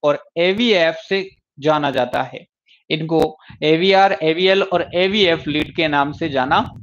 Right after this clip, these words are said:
जाता है। दोस्तों एवीआर कनेक्ट करना है राइट आर्म पर, एवीएल कनेक्ट करना है लेफ्ट आर्म पर और एवीएफ़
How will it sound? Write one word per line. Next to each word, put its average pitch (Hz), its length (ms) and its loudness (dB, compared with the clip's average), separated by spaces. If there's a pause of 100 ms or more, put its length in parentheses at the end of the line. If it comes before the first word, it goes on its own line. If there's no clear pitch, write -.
(140)
जाता 143 400 -2
है। - 160 -16 (580)
दोस्तों 196 360 2 (140)
एवीआर 196 600 4 (1200)
कनेक्ट 190 380 -2
करना 180 320 2
है 185 200 0 (280)
राइट 147 440 0
आर्म 185 220 2
पर, 185 280 0 (1080)
एवीएल 202 480 2
कनेक्ट 196 420 -2
करना 185 340 0
है 165 320 -4 (420)
लेफ्ट 151 520 2
आर्म 180 280 4
पर 185 280 2 (560)
और 143 280 0
एवीएफ़ 196 540 2